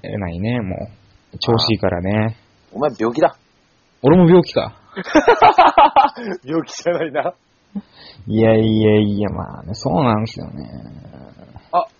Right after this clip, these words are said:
Speaker 2: あれ見たでしょ、司会の子。
Speaker 1: 見た見た見た見た見た見た。
Speaker 2: 可愛かったでしょ。
Speaker 1: えー、でももっと近くで見た時があんのよ。
Speaker 2: うん。そうでもなかったでしょ。
Speaker 1: そうでもなかったんだよね。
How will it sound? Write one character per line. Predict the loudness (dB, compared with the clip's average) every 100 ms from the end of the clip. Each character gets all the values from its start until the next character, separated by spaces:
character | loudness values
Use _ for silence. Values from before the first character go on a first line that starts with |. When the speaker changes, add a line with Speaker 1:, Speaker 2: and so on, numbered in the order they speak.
| 0
Speaker 2:
あ | 2
れ | 2
見 | 0
た | 2 2
で | 0
し | -12
ょ、 |
司 | -16 -8
会 | -6 -6
の | -10 -16 -18 _
子。 | -14 -12 -12 _ _ _ _ _ 0
Speaker 1:
見 | 2
た | 4
見 | 4
た | 4
見 | 2
た | 0
見 | -2
た | -4
見 | -6
た | -8
見 | -12
た。 | -12 -16 _ _ -6
Speaker 2:
可 | -2
愛 |
か | -2
っ |
た | -4
で |
し | -14
ょ。 | -20 -20 -20 -20 -20 -20 -20 _ _
Speaker 1:
え | 4
ー、 | 6
で |
も | 6 4
も | 2
っ |
と | 0
近 | -2 -2
く |
で | -2
見 | -2
た | -2 -4 -10 _
時 | -14 -6
が | -2
あ |
ん | -2
の | -4
よ。 | -10 -16 _ _ _
Speaker 2:
う | 0
ん。 | 0 0 _ _ _ _ _ _ _
そ | -4 -2
う |
で | 0
も |
な | 0
か | -2
っ |
た | -4
で |
し | -20
ょ。 | -20 -20 _ _ _ -8
Speaker 1:
そ | 0 4
う |
で | 6
も | 4
な |
か | 2
っ | 0
た | -4
ん | -10
だ |
よ | -8 -8
ね。 | -6 -8 -8